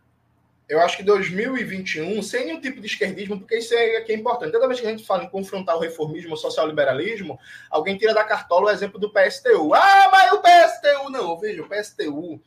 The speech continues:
ele afundou porque ele tinha uma linha política horrível. Não foi porque ele manteve uma, um programa revolucionário. São coisas diferentes, né? Então, eu acho que uma das grandes lições de dois mil e vinte e um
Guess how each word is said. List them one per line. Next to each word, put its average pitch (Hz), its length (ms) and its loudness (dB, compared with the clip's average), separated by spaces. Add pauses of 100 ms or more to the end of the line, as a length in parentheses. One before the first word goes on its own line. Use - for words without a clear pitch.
(300)
ele 175 140 -4
afundou 165 560 -4
porque - 120 -10
ele 190 140 -6
tinha 190 100 -8
uma 180 100 -4
linha 185 120 -4
política 165 340 -14
horrível. 147 560 -4 (1040)
Não 175 140 -14
foi 247 220 0
porque 240 160 -2
ele 226 100 2
manteve 220 320 0
uma, 196 300 2
um 170 120 -10
programa 170 380 -2
revolucionário. 143 800 -10
São 131 160 -20
coisas 156 220 -16
diferentes, 147 760 -12 (360)
né? 180 280 0 (540)
Então, 196 340 0 (200)
eu 170 80 -2
acho 175 100 -2
que 233 80 0
uma 214 60 2
das 202 120 -2
grandes 269 320 -10
lições 214 340 -4
de 185 60 -12
dois 185 200 -2
mil 185 120 -6
e 185 60 -6
vinte 156 300 -12
e 147 60 -8
um 202 360 -4